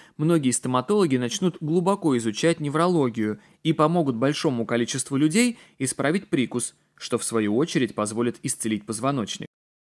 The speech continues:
Разве не чудесно будет, если посредством обыкновенного фиксатора для челюсти появится шанс избавить какого-нибудь ребёнка от сколиоза? Что касается меня,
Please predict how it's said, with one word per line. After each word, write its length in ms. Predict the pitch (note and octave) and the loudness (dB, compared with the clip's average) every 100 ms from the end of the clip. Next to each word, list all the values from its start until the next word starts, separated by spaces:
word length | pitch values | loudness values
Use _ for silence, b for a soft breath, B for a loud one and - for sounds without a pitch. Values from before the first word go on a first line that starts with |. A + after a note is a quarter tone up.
| _ _ _ _ | _ _ _ _
Разве 280 | C3+ C#3+ B2+ | -2 0 0
не 120 | B2+ | -4
чудесно 480 | B2 D3 G#3+ - C#3 | -4 0 2 2 0
будет, 380 | A#2+ G#3 D3+ - | 0 2 2 2
если 240 | C3 B2+ | 0 0
посредством 680 | A#2+ B2+ - C#3 C3 - B2 - | -2 -2 -2 -2 -2 -4 -6 -4
обыкновенного 720 | B2+ C3+ D#3 D3 C3 A#2 A2 | -4 -4 -2 0 0 0 -4
фиксатора 540 | - C3+ A2+ G#2 G#2+ | -6 -4 -4 -4 -6
для 160 | G#2 A#2+ | -2 -2
челюсти 640 | - A3+ E3 - G#2+ G#2 B B B | 0 2 2 0 -6 -10 B B B
появится 480 | D#3 E3+ D3+ C#3+ D#3 | 0 2 2 0 -2
шанс 360 | - G3 G3 - | 0 2 0 0
избавить 480 | B2 B2+ E3 C#3+ | -4 0 2 2
какого-нибудь 540 | - A2 A#2+ A2+ A2 A2+ | -2 -4 -2 -2 -2 0
ребёнка 500 | A2+ A#2 D3 D#3 A2+ | 0 0 -2 -2 -2
от 80 | - | -2
сколиоза? 640 | - B2+ E3+ C3 - - _ _ _ _ _ _ _ - | -4 0 2 2 -2 -8 _ _ _ _ _ _ _ -12
Что 180 | - | -6
касается 480 | A#2+ A#2+ A2+ A2 A2+ | -2 -2 0 -2 -2
меня, 380 | C3 D#3+ A#3+ B3 | -2 0 0 0